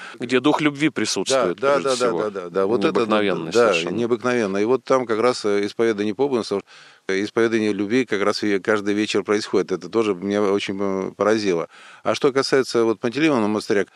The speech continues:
Speaker 2: я был там первый раз в двенадцатом году, и когда инструктаж проводили, это один из, э, представителей У-,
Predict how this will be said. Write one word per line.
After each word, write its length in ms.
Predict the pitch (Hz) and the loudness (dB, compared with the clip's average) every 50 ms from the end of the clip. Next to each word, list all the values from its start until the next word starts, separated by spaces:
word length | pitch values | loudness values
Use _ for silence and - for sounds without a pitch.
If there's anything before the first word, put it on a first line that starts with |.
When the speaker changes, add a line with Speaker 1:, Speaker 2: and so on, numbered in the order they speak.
| - - - - | -20 -20 -12 -4
Speaker 2:
я 240 | - 113 113 113 117 | 0 2 4 4 4
был 240 | 107 110 107 104 101 | 2 2 0 -2 -2
там 240 | - 123 110 104 92 | 0 0 0 0 0
первый 260 | - 113 101 107 104 | 0 0 2 2 2
раз 100 | 101 90 | 2 0
в 20 | |
двенадцатом 460 | 98 113 117 120 110 101 - 120 113 110 | 0 0 2 2 2 0 0 -2 -2 0
году, 240 | 131 147 156 151 139 | 0 2 2 2 2
и 560 | 113 110 98 101 104 104 101 101 98 95 92 101 104 | 2 2 0 0 0 0 2 2 0 0 -4 -6 -6
когда 220 | - - 120 120 120 | -2 0 2 2 2
инструктаж 480 | 117 - - 135 127 - 175 175 - | 2 2 0 0 2 2 2 2 2
проводили, 540 | - 139 131 127 127 120 123 117 107 104 92 - - - - - - - | 2 2 2 2 2 2 2 2 2 0 -2 -4 -8 -20 -20 -20 -12 -8
это 500 | 104 101 101 107 - - 110 104 104 101 | -4 -2 -2 -2 0 2 2 4 4 4
один 300 | 101 101 110 110 104 98 | 2 2 0 -2 -2 -2
из, 420 | 92 - - 104 101 98 92 90 | -4 -4 -4 -4 -4 -4 -4 -4
э, 200 | 92 95 92 90 87 - - | -4 -2 -2 -4 -6 -10 -12
представителей 420 | - 107 - - 120 101 98 98 98 | -10 -8 -4 -2 -2 -2 0 0 2
У-, 380 | 101 101 98 92 95 98 98 | 2 2 0 0 -4 -6 -8